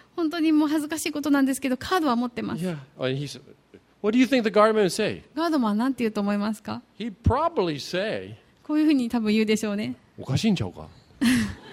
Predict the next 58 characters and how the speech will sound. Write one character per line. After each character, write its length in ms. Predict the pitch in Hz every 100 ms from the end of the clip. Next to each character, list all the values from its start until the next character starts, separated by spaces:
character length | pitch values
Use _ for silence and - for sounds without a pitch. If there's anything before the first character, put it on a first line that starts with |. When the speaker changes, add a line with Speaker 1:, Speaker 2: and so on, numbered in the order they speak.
| - - -
Speaker 1:
You're 120 | 294
strange. 680 | - - 190 196 190 190 240
Speaker 2:
Yeah. 160 | 175 - _ _ _
What's 220 | 185 180 190
your 20 |
problem? 520 | 165 190 359 156 92 - _ 277 - _ - - - -
Speaker 1:
あ 80 |
な 60 | 277
た 80 | 240
問 220 | 202 254
題 140 | 262
な 120 | 262 320
ん 40 |
で 80 | 277
す 20 |
か？ 60 | 220
Speaker 2:
You 60 |
got 200 | 226 214
a 20 |
bank 20 | 247
account? 20 |
Speaker 1:
な 0 |
ん 0 |
か 60 | 180
問 80 |
題 100 | 294
あ 40 | 330
る 80 | 302
ん 40 |
で 80 | 208
す 60 | 277
か？ 180 | 190 - - - - -
ぎ-、 160 | 294 -
銀 160 | 294 339
行 100 | 359
の 80 | 359
口 120 | 359
座 100 | 320
持 100 | 392
っ 40 |
て 120 | -
る 80 | 311
ん 40 | 190
で 100 | 180
し 100 | 180
ょ？ 80 | 185
Speaker 2:
Yeah. 240 | 180 101 - _
You 160 | 165 180
have 160 | 185
a 20 | 165
card? 480 | 196 185 208 294 -
Speaker 1:
カ 160 | - 247
ー 40 |
ド 80 | 214
も 120 | 208
あ 60 | 202
る 100 | 185
し。 200 | -